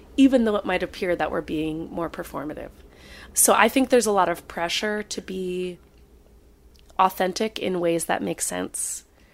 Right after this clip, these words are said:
to other people. But you have to, like, really get to know yourself to figure out what is actually authentic for you,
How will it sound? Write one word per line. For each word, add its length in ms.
to 140
other 160
people. 480
But 120
you 100
have 140
to, 80
like, 180
really 180
get 200
to 120
know 160
yourself 760
to 140
figure 300
out 180
what 200
is 120
actually 380
authentic 460
for 120
you, 300